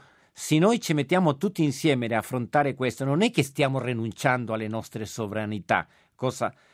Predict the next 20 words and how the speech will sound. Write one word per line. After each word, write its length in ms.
eh, 260
nei 280
f-, 180
nei 220
confronti 380
delle 180
quali 340
le 180
nazioni 440
e 60
i 20
governanti 440
sono 200
molto 320
gelosi. 600
No, 220
stiamo 440
condividendo 1200
questa 340
sovranità, 720